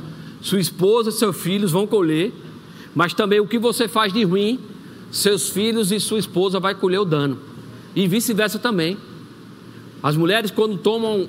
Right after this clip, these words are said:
situações erradas, vai influenciar seu marido. Temos vários casos de chamados abortados pelos,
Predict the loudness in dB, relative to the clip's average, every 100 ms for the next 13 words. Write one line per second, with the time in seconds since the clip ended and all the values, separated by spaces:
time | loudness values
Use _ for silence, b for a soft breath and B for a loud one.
0 | -6 -6 0 2 2 2 2 2 4 2
1 | 2 -2 -4 B B 0 2 2 2 0
2 | 2 0 2 2 2 2 0 -2 -6 -10
3 | -14 -16 -16 -16 -18 -16 -16 -6 0 2
4 | 2 -2 2 4 4 2 2 4 4 2
5 | 0 -2 -10 B B B -2 2 2 2
6 | 2 2 4 4 4 0 0 -4 -8 -14
7 | -18 -18 -18 -18 -2 0 0 -2 0 2
8 | 2 -2 -2 -2 -2